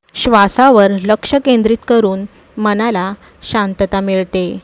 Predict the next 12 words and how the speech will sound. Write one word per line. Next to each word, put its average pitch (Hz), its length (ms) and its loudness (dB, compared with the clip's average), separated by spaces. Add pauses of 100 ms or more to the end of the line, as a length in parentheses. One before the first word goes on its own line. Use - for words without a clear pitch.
(380)
आणि 202 320 -4
झोप 202 360 -2 (560)
लवकर 202 400 0
येते. 190 440 -4 (840)
तर 220 220 0 (420)
हे 220 260 0
सर्व 226 420 -2
उपाय 202 540 -4 (300)
नियमित 220 440 -2 (160)
केल्याने 226 560 -2 (440)
झोपेच्या 208 580 -2
समस्यांवर 202 1040 -6